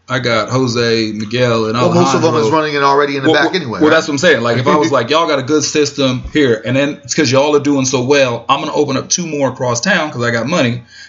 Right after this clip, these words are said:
Speaker 1: And Jose, you run the one on the south side. Miguel, you run the one on the east side,
Speaker 2: Mm.
Speaker 1: and run it just like you've been doing it. And I'm just sitting somewhere collecting a check. Does that, you know, does that change the dynamic at all about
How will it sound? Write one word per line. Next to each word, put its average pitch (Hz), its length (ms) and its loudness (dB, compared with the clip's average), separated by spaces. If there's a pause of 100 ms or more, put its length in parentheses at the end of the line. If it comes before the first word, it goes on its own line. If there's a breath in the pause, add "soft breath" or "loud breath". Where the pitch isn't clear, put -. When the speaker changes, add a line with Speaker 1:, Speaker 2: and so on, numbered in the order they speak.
(160 loud breath)
Speaker 1:
And 120 160 2
Jose, 135 340 2
you 139 160 -4
run 135 200 2
the 127 60 0
one 131 200 0
on 127 100 4
the 117 60 0
south 143 300 0
side. 147 460 0
Miguel, 135 380 2
you 139 160 0
run 131 80 2
the 127 80 -2
one 131 160 0
on 120 140 0
the 117 80 0
east 165 260 -2
side, 156 320 0
Speaker 2:
Mm. - 60 -14 (160 loud breath)
Speaker 1:
and 123 100 2
run 135 140 4
it 110 80 -4
just 156 180 0
like 151 220 0
you've 147 120 -8
been 135 200 0
doing 127 240 2
it. 95 100 -8 (240 soft breath)
And 151 100 -2
I'm 202 120 -2
just 151 160 -6
sitting 156 200 -6
somewhere 123 720 -2 (120)
collecting 113 360 -2
a 104 60 -8
check. - 340 -2 (1200 soft breath)
Does 113 200 0
that, 131 400 0 (240)
you 202 140 2
know, 143 180 2
does 120 220 -6
that 139 240 2
change 147 320 -2
the 139 60 -4
dynamic 143 480 -2
at 143 60 0
all 143 240 2
about 127 480 -2